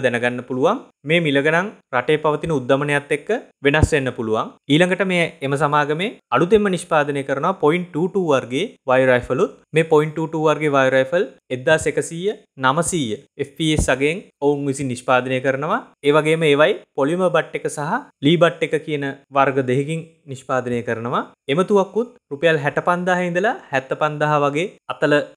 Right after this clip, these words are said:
මිල පරාසයන් වලට තමයි විකිණීම් සිදු වෙන්නේ. මේ කියන්නේත් දෙදහස් විසි දෙකේ දහවෙනි මාසයට අදාළව තමයි මේ මිල ගණන් කියන්නේ. ඔබට තවදුරටත් මේ මිල ගණන් හරියටම දැනගන්න ඕන නම් එම ආයතනයේ දුරකථන අංක වලට කතා කරලා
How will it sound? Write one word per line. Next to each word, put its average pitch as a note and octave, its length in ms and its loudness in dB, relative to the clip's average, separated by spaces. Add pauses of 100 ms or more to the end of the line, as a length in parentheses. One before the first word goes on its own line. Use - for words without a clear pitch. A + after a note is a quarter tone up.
(160)
මිල C#3 140 0 (100)
පරාසයන් C3+ 560 2
වලට B2 300 -6
තමයි A#2+ 220 -4 (260)
විකිණීම් B2+ 380 -2
සිදු A#2 200 -4
වෙන්නේ. D#3 280 -2 (160)
මේ D3 180 4
කියන්නේත් D#3+ 440 -2 (120)
දෙදහස් C#3+ 360 2
විසි C#3 220 -6
දෙකේ D3+ 260 0 (260)
දහවෙනි F3+ 380 2
මාසයට C#3+ 360 -4
අදාළව A#2 420 -4
තමයි C3 220 -10 (180)
මේ C3 160 -4
මිල B2 180 2
ගණන් A#2+ 220 0 (120)
කියන්නේ. A#2 460 -4 (160)
ඔබට C#3 280 0
තවදුරටත් F#3 520 2 (340)
මේ D3+ 160 4
මිල D3 200 2
ගණන් D#3+ 340 2
හරියටම F#3+ 400 2
දැනගන්න C#3+ 440 0
ඕන B2+ 140 -2
නම් G3 140 -4 (320)
එම E3 200 6
ආයතනයේ D#3+ 380 2
දුරකථන C#3+ 440 0
අංක C#3+ 200 -8
වලට C#3 300 -2 (300)
කතා B2+ 300 2
කරලා D#3 300 0